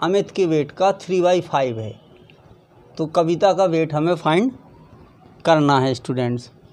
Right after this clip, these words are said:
तो देखिए कविता उसकी sister है जिसका weight जो है अमित के weight का थ्री फ़ाइव फ़ाइव है। तो अब यहाँ पर जो weight of कविता आएगा students, ये आ जाएगा three by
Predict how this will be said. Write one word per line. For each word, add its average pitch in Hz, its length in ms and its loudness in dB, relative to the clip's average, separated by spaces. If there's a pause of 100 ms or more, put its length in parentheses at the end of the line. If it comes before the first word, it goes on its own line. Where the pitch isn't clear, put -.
(800)
तो 151 60 -6
देखिए 175 300 -2
कविता 165 400 0
उसकी 180 300 -4
sister 175 440 -2
है 185 140 2
जिसका 175 340 -2
weight 160 280 0
जो 147 180 0
है 175 160 0
अमित 165 320 -2
के 170 120 -2
weight 147 240 -2
का 180 140 -2
थ्री 185 240 -2
फ़ाइव 156 280 0
फ़ाइव 127 400 -6
है। 113 180 -12 (640)
तो - 180 -10
अब 175 140 0
यहाँ 160 320 2
पर 175 240 0 (1500)
जो 156 240 -2
weight 170 280 -2
of 165 220 -2
कविता 160 460 0
आएगा 139 360 -2
students, 151 680 -4 (1600)
ये 151 220 0
आ 160 160 0
जाएगा 151 440 0
three 165 280 0
by 165 120 2